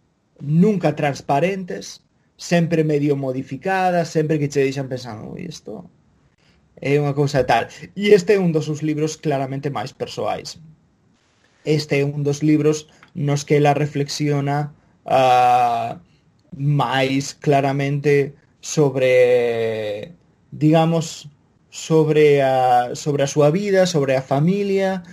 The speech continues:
sobre as súas inquietudes, pero non o fai escribindo unha especie de, eh, é dicir, unha especie de reflexión novelizada, como Tello Col.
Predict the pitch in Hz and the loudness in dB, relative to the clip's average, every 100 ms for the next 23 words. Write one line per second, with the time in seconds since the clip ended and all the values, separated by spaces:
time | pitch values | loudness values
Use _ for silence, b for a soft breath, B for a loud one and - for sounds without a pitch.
0 | B - 147 131 139 143 139 143 143 151 | B -6 -2 0 0 0 0 -2 0 0
1 | 151 208 196 202 196 - B B _ 180 | 0 -2 0 0 -2 -8 B B _ 6
2 | 180 208 247 233 180 180 180 170 143 - | 8 6 6 2 4 4 6 4 0 -6
3 | _ _ _ _ _ _ - 151 - - | _ _ _ _ _ _ -14 -12 -4 4
4 | 156 156 160 160 156 147 135 - _ _ | 6 6 2 2 4 4 2 -4 _ _
5 | _ 156 170 165 151 151 - 151 151 151 | _ -4 -2 0 0 -2 2 2 4 0
6 | 147 127 120 117 - b b - 131 131 | -2 -2 -2 -4 -6 b b -4 -2 0
7 | 151 151 151 147 151 147 - 156 151 131 | 0 0 -2 -2 -4 -4 -2 -2 -2 -2
8 | 131 135 135 - 135 131 - 156 151 151 | -2 -2 -4 -4 -6 -4 0 2 2 -2
9 | 147 135 131 131 131 208 143 135 120 123 | -4 -4 -4 -6 0 2 2 -2 -8 -6
10 | 123 127 131 117 | -8 -4 -2 -2